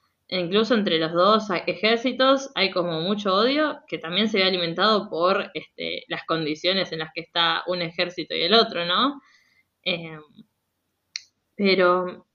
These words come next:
o sea, incluso en este como país súper dividido, la gente está eligiendo tener fe, y es loco porque ella es vista como más que una grilla, es vista como una santa,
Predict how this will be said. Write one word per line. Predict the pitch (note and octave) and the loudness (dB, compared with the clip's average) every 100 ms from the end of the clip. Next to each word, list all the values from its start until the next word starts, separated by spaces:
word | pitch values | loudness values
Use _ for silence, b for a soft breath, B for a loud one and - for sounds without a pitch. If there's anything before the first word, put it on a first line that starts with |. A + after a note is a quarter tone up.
| _ | _
o | - | -12
sea, | - F3 E3 | -4 -2 -2
incluso | F3+ G3+ A#3+ C4 C4+ A3+ | -2 2 2 4 4 4
en | G3 | 2
este | G3+ G3+ G3+ F3 D#3 D3+ | 0 2 4 6 4 -2
como | E3 E3 D#3+ | -6 -8 -4
país | E3 F3+ F#3+ | 0 0 0
súper | G3+ G3+ F3+ | -4 -2 -2
dividido, | E3+ E3 F#3 A3+ G#3 | 0 -2 0 0 0
la | E3 | -2
gente | - G3 E3 | -2 -2 -2
está | - | -2
eligiendo | E3+ E3+ F3+ G#3 | -2 0 0 0
tener | E3 E3+ F3+ | -2 -2 -2
fe, | - F#3+ A#3+ C#4 B B B B B B _ | 0 2 2 0 B B B B B B _
y | G#3+ G#3 | 2 4
es | A3 B3 | 6 6
loco | C4 C#4+ D#4 | 4 4 2
porque | G3+ F3+ D#3 D3 - - | 2 2 0 0 -4 -2
ella | A3+ B3+ | 0 0
es | A3 | 0
vista | A3 A3 B3 | 0 0 -2
como | - E3 D3+ D3+ | -2 -2 -4 -6
más | D#3+ G#3+ G#3+ | 2 2 2
que | F#3 | -2
una | E3 D3+ | -2 0
grilla, | E3 E3 D#3+ | -2 -2 -6
es | E3 | -6
vista | G3 A3 | -4 -2
como | F3 E3+ | 0 0
una | F3+ F3 | 0 0
santa, | A3+ A#3+ A3 F3 D#3 E3 | 2 4 4 2 -2 -4